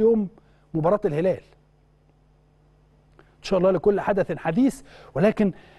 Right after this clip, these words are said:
نبقى دايمًا في ظهر بعض خلال الفترة اللي جاية،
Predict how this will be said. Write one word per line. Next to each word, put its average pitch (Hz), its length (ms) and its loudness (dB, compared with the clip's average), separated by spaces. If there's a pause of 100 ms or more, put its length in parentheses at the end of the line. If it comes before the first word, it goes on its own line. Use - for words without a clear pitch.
(160)
نبقى 180 220 -2
دايمًا 247 340 2
في 208 140 -6
ظهر 226 300 0
بعض 214 300 -2
خلال 214 320 0
الفترة 214 400 0
اللي 180 120 -2
جاية، 247 320 2